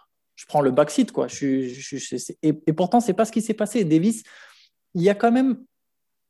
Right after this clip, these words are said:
il est fort, mais il est irrégulier. Et il y a, et il y a un peu cette difficulté à vraiment prendre la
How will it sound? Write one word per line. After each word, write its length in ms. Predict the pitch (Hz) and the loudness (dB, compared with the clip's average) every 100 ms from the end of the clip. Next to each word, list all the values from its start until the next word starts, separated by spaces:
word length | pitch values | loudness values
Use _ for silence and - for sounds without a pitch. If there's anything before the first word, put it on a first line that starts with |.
| _ _ | _ _
il 160 | 185 180 | 0 2
est 60 | 175 | 2
fort, 480 | - 262 311 - - | 2 0 0 -8 -4
mais 160 | 196 | -2
il 80 | 214 | 0
est 100 | 226 | 0
irrégulier. 540 | 214 202 208 226 196 165 | 0 -2 -2 -2 -2 -2
Et 100 | 170 | -2
il 60 | 165 | -2
y 80 | |
a, 160 | 170 160 | -2 -2
et 40 | 175 | -4
il 60 | |
y 60 | 170 | -4
a 60 | |
un 80 | 180 | -6
peu 160 | 180 247 | -6 -6
cette 220 | 196 156 | -4 -4
difficulté 500 | 175 - 202 202 254 | -6 -8 -8 -4 0
à 80 | 165 | 0
vraiment 380 | 156 175 202 208 | 0 0 0 -2
prendre 340 | - 220 196 | 0 0 2
la 180 | 170 | -2